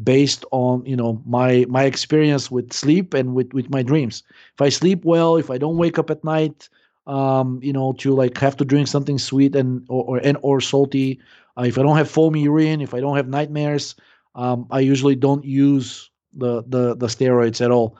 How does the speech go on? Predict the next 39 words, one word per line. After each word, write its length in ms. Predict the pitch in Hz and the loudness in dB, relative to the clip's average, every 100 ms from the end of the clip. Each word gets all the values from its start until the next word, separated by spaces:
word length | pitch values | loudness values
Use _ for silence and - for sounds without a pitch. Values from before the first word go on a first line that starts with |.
| _ _ - | _ _ -4
Um, 240 | 117 117 | -2 0
I 80 | 120 | 2
would 240 | 127 127 | 2 2
take 240 | 143 135 127 | 2 2 2
aspirin, 540 | 123 - 123 120 113 - - | -2 -2 -2 -2 -4 -12 -10
uh, 300 | 113 113 110 117 | -4 -2 -2 -2
maybe, 280 | 120 117 | 0 2
like, 220 | 117 110 113 | 2 0 0
if 80 | |
I 100 | 120 | 0
feel 200 | 120 127 | 2 2
like 260 | 120 120 117 | 4 2 0
it. 160 | 117 - - - - | -2 -4 -18 -14 0
But 280 | 147 143 - _ - _ _ | 2 2 -4 _ -20 _ _
knock 260 | 151 190 208 | 0 0 2
on 140 | 185 | 0
wood, 240 | 156 175 - | 2 0 0
so 200 | 175 185 | -4 -4
f-, 120 | - 160 151 _ | -8 -18 -18 _
you 80 | 160 | -8
know, 120 | 147 | -8
these 280 | 135 180 190 | -6 -4 -2
days 380 | 139 165 180 - - | 0 0 0 -4 -6
I'm 260 | 139 131 | -4 -4
mas-, 340 | 131 160 127 - | -2 -2 -2 -6
mostly 440 | 143 139 160 - 151 | -2 2 2 2 -2
going 520 | 127 135 147 151 147 _ _ - | 0 0 2 0 -2 _ _ -4
by 180 | 127 131 | 0 0
symptoms, 600 | - 151 165 214 226 - _ _ _ _ | 2 2 2 2 0 -8 _ _ _ _
um, 420 | 131 127 127 123 123 | -6 0 0 0 -2
and 200 | 143 135 | -4 -2
to 80 | 135 | 0
me 120 | 156 | 2
that's 160 | 170 165 | 4 2
a 40 | |
huge 220 | - 165 | 2 2
improvement. 440 | 160 143 151 165 151 | 4 2 2 0 2
There 100 | 135 | 2
were, 260 | 135 127 | 2 -2